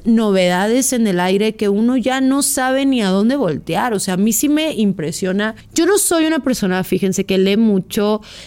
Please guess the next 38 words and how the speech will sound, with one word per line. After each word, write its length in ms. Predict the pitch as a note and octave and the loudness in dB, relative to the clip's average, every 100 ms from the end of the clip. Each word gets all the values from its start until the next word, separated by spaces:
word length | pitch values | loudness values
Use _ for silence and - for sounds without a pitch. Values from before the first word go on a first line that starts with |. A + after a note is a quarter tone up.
| - | -2
las 240 | F#3+ F#3+ | 0 2
noticias, 960 | F#3+ F3 F3 A#3+ B3 F3+ C3 - - - - - - - | 2 2 0 0 0 0 -2 -4 -10 -14 -20 -20 -20 -4
pero 320 | F#3+ F#3+ F#3 - | 0 0 0 0
a 100 | F3+ | 0
la 140 | F3 | 2
vez 200 | F3 F3 | 2 0
sí, 280 | - - C#3+ - - | 0 -2 -4 -12 -6
a 160 | F3 | -2
la 160 | F#3 F3+ | 2 2
vez 300 | F#3+ G#3 A3 | 2 2 0
me 120 | G3+ | 0
gana 280 | F#3+ F#3 F#3+ | 0 0 2
un 100 | F#3+ | 0
poco 560 | F3+ F3 - F#3+ F#3+ - - | 0 0 0 0 0 -2 -6
el, 320 | F#3+ F3 E3+ - | 0 2 2 2
el 180 | F#3 - | -2 0
chisme, 420 | B3+ B3 B3+ B3 | 0 2 2 0
pero 280 | A#3 G#3 G3 | 0 0 2
me, 320 | G3 F#3+ F3+ - - | 2 0 -2 -8 0
me 220 | A#3+ C4 | 2 4
gusta 380 | D4+ E4+ G4 G4+ | 4 2 0 0
porque 340 | D#4+ C4+ B3 | 0 0 0
así 460 | A3+ - C#4 C#4+ D4 | -2 0 0 2 2
entiendo 500 | D4 - B3 A#3 B3 | 2 2 2 2 4
un 120 | B3 | 2
poco 280 | A3+ A3 A#3 | 0 0 0
lo 160 | A3+ | 2
que 80 | - | 0
está 220 | F#3 F#3 | -2 -2
pasando 640 | - G3 - F#3+ G3 G3+ - | -2 -2 0 0 2 0 0
a 100 | F3+ | 0
nivel 360 | E3 D#3+ A3 A3+ | 2 2 0 0
colectivo, 720 | C#4+ A#3+ - G3 F#3 F#3+ F#3+ | 0 0 0 0 2 2 0
a 140 | F#3+ F#3+ | 0 2
nivel 500 | F#3+ F#3+ G3+ G#3+ G3+ | 2 2 2 0 -2
tecnológico, 1040 | G3 F3+ D#3+ G3+ - A3 - G3+ G#3 G3 | 0 0 2 0 0 -4 -2 0 2 0
a 120 | - G#3 | 0 2
nivel 720 | G#3+ A3 A3+ C4+ C4 A#3 | 2 2 2 2 0 -2